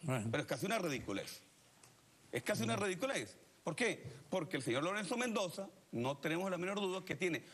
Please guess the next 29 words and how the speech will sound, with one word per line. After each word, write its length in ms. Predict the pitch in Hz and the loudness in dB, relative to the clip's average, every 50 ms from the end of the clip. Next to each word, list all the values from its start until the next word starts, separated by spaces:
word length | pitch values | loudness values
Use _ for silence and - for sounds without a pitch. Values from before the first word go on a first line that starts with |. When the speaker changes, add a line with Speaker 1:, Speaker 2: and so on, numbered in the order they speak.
| - - - | -18 -12 -8
Speaker 2:
suficiente 760 | - - 190 156 - - 120 - - 160 160 165 156 - | -2 0 0 0 0 -2 -4 -2 0 0 0 0 0 0
dinero 320 | 202 190 175 180 180 190 - | 2 2 2 2 0 -2 -2
para 300 | - - 131 127 120 - | -2 -2 -2 -2 -2 -2
traerlo 460 | - 143 143 185 185 151 135 127 120 | 0 2 2 2 2 0 0 0 0
al 120 | 110 104 | 0 -2
país. 580 | 90 - - 95 127 139 123 - - - - - - - - - - - - - | -4 -2 0 2 2 2 0 -2 -6 -8 -12 -14 -18 -20 -20 -20 -20 -20 -8 -2
Ahora, 380 | - 117 131 175 208 175 110 82 - - - - - - - - - - - - - | 2 2 2 4 2 0 -2 -4 -6 -16 -20 -20 -20 -20 -20 -20 -20 -20 -18 -6 0
él 200 | 139 151 147 143 | 2 2 2 2
pretendía 680 | - 170 175 175 - 233 240 226 277 247 196 190 233 349 - - - - - - - - - - - - - | 2 0 0 2 0 -2 0 2 2 2 2 2 0 -4 -8 -12 -20 -20 -20 -20 -20 -20 -20 -20 -20 -8 -2
que 100 | - 143 | 0 0
nosotros 340 | 120 113 156 165 - - - | 2 2 0 0 0 2 2
le 60 | 160 | 4
diéramos 300 | 143 151 165 196 208 208 | 4 2 2 0 0 2
dinero 320 | 190 170 175 196 202 220 | 2 4 4 4 2 0
para 280 | - - 175 151 147 - | -2 0 0 0 0 0
producir 480 | - 151 139 - 262 254 214 - - - - - - - - - - | -2 -2 0 2 2 2 2 -2 -6 -12 -20 -20 -20 -20 -20 -20 -16
cerveza. 960 | - - - - 185 180 156 147 135 120 127 233 240 202 - - - 87 - - - - - - - - - - - - - - - - - | -12 -8 -2 2 2 2 4 2 0 2 0 0 0 0 0 0 -2 -2 -2 -4 -14 -20 -20 -20 -20 -20 -20 -20 -20 -20 -20 -20 -16 -6 0
No 120 | 139 165 214 | 2 2 2
estamos 300 | 220 - 233 247 262 240 | 2 0 0 0 0 0
diciendo 540 | 208 160 - 262 240 196 156 131 120 - - | 0 2 2 2 2 2 0 -2 -2 -4 -6
que 220 | - - 139 127 | 0 2 2 4
la 100 | 117 117 | 4 2
gente 240 | 147 165 160 196 190 | 0 0 0 0 0
no 220 | 196 190 190 175 | 2 2 0 0
tenga 180 | - 190 190 190 | 0 0 2 2
derecho 300 | 175 151 180 160 - 196 | 2 2 0 -2 -2 -4
a 20 | |
tomar 260 | 160 - 135 151 170 | -2 0 0 0 0
cerveza, 520 | 160 - 175 - 208 233 185 - - 82 | 0 0 2 2 2 2 2 0 -2 -4